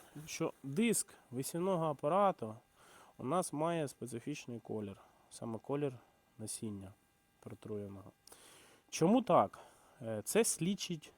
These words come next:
про те, що у даному господарстві не додають талькографітної суміші при посіві.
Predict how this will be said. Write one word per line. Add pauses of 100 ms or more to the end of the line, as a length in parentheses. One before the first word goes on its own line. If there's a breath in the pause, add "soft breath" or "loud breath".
(140)
про
те, (640 loud breath)
що (240)
у
даному
господарстві (200)
не
додають (240)
талькографітної
суміші
при
посіві.